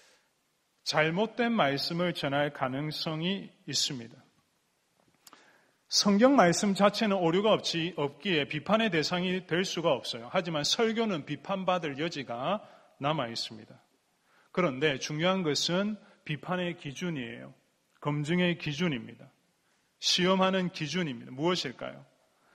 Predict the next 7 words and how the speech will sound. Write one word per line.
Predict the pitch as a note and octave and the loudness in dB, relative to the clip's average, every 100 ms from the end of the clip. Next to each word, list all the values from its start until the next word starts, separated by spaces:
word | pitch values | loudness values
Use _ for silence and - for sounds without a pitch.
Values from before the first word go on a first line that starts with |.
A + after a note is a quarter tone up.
| _ _ _ _ _ _ - | _ _ _ _ _ _ -2
비판의 | E3 D3+ A3+ B3+ | 0 4 6 6
기준은 | G#3+ F3 F#3 A3 G3+ C#3+ | 4 0 0 0 0 4
나의 | E3 A#3 G#3+ | 6 6 4
사사로운 | - F#3+ A3 A3+ A#3 F#3+ | 4 4 4 4 4 0
견해나 | E3 F3 G3+ A3 | 0 2 2 0
입장이 | A3 A#3+ A3 G#3+ | 0 2 2 4
아니에요. | C#3 A#2+ C3 C3 A#2+ | -2 -2 -6 -6 -8